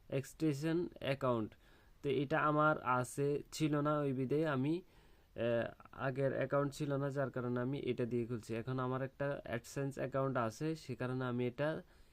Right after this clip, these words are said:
ইয়েসের উপর ক্লিক করে দিব। ক্লিক করে দেওয়ার পরে এখান থেকে কানেক্টে ক্লিক করে দিব। ক্লিক করে দিলে একটু লোডিং নেবে।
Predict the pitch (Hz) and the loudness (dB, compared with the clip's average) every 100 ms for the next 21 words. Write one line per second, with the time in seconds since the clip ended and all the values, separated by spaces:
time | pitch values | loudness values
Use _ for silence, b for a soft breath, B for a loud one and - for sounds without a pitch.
0 | b - 139 139 - 147 139 151 139 123 | b -2 2 2 0 -2 0 -4 -2 -4
1 | 117 - 107 - 87 80 - 123 131 143 | -2 -4 -4 -4 -6 -8 -8 -6 -4 -2
2 | 143 139 139 135 135 123 123 120 123 127 | -2 0 0 0 0 0 -2 -4 -4 -6
3 | 151 165 b b b b b - 127 127 | -6 -8 b b b b b -10 -2 0
4 | 135 - - - - - 143 - 113 107 | -2 -4 -20 -20 -16 -4 -4 -2 -4 -4
5 | 117 107 101 92 - - 127 131 151 147 | -2 -2 -2 -4 -8 -6 -6 -4 -2 -2
6 | 139 143 143 - 135 123 127 131 135 139 | 0 0 -2 -2 0 2 4 4 2 0
7 | 143 160 | 0 -4